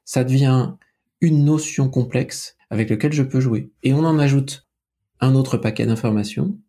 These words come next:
Ça fait deux notions complexes que je peux assembler,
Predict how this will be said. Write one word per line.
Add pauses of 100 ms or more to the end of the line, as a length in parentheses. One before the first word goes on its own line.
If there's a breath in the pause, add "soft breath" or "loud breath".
(120)
Ça
fait
deux
notions
complexes (200)
que
je
peux
assembler,